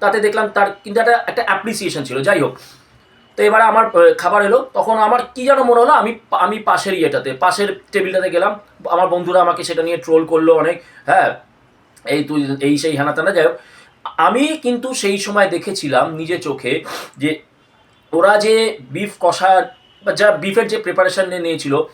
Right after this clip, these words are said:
আর আমি যে খাসির মাংসের প্রিপারেশনটা নিয়েছি, কোনো ডিফারেন্সই বোঝা যাচ্ছে না। তো এই যে যারা ফেসবুকেতে বা সোশ্যাল মিডিয়াতে শায়ককে ট্রোল করছে যে মুখে দেওয়ার পরে বুঝতে পারলি না যে এটা বিফ বা এ, বোঝার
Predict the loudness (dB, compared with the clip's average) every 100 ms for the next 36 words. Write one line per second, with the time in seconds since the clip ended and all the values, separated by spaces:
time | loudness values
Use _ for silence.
0 | -8 0 0 0 -2 -6 -4 -6 -4 -4
1 | -4 -6 -4 0 0 -2 -8 -4 -4 -2
2 | -4 -4 -10 -20 -14 -2 0 2 0 -2
3 | -2 -8 -10 -8 -10 -12 -16 -18 _ _
4 | _ _ _ _ _ _ -6 -2 2 4
5 | 4 4 4 2 2 0 -2 -8 -8 -4
6 | 2 2 2 -2 -4 -4 -4 -2 0 0
7 | -2 -2 0 0 -2 -8 -4 -4 -4 -6
8 | -6 -4 -4 -4 -4 0 2 2 0 -2
9 | -4 -8 -4 -2 -2 0 -2 -2 -2 0
10 | -2 -4 -8 -10 -4 0 2 2 0 -2
11 | -16 -20 -2 0 2 2